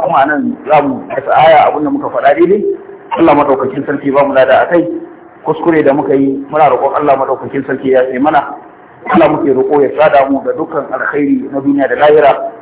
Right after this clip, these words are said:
Ya kare mu daga dukkan sharri na duniya da lahira.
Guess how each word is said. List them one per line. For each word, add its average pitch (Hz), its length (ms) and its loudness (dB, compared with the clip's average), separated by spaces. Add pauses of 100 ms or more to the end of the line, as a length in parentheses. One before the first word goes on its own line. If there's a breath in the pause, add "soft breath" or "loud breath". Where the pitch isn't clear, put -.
(420)
Ya - 120 -6
kare 151 320 4
mu 143 100 0
daga 123 220 2
dukkan 131 320 -2
sharri 147 280 -2
na 135 120 -4
duniya 135 240 0
da 123 160 -2
lahira. 139 320 2